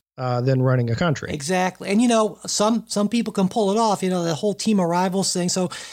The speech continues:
Speaker 2: you know, worked for Abraham Lincoln, but Donald Trump, I feel very confident to say, is no Abraham Lincoln. <laughs>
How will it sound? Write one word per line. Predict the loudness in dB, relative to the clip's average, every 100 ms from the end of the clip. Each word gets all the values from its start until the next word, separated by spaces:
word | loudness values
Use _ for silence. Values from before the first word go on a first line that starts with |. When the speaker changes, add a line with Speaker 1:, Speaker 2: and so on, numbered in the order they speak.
| -10
Speaker 2:
you | -4
know, | -2
worked | 0 0 0
for | -2 -2 -2
Abraham | -2 0 0 0 2
Lincoln, | 2 0 0 -2 -6 _
but | -4 -4 -4
Donald | -2 0 0
Trump, | 0 0 0
I | -2
feel | -2 0 2 0 0
very | 0 0
confident | 0 0 0 -2 -6 -4
to | -2
say, | 0 -2 0
is | -2 -2
no | 0
Abraham | -2 0 -2 0
Lincoln. | -2 -6 -10 -12
<laughs> | -12